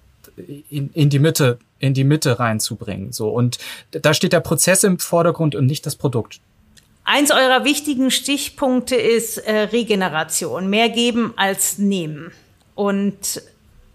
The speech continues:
Speaker 2: wie macht ihr das? Wie geht das? Das stelle ich mir unheimlich schwierig vor, weil es ist ja auch kein Geheimnis, dass die Ti-, Textilproduktion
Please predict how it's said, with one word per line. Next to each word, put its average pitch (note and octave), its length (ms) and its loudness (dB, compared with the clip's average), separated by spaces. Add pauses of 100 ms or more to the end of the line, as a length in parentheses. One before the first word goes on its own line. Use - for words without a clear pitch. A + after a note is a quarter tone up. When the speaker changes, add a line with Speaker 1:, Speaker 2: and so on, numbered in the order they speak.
(240)
Speaker 2:
wie G#3 200 -2
macht - 260 -4
ihr - 80 -14
das? - 300 -14
Wie G#3 80 -6
geht - 340 -14
das? - 160 -12
Das G3+ 100 -4
stelle G#3 220 -4
ich G#3 100 -8
mir G3+ 120 -8
unheimlich G3+ 520 -4 (280)
schwierig C4+ 500 0
vor, B3 240 2
weil A3+ 200 4
es A3+ 140 -2
ist A#3 140 -6
ja - 140 -2
auch G3+ 120 -8
kein A#3+ 280 0
Geheimnis, A3+ 500 0
dass G#3+ 160 -2
die G#3+ 140 -6
Ti-, G#3 340 -8
Textilproduktion A#3 1300 -2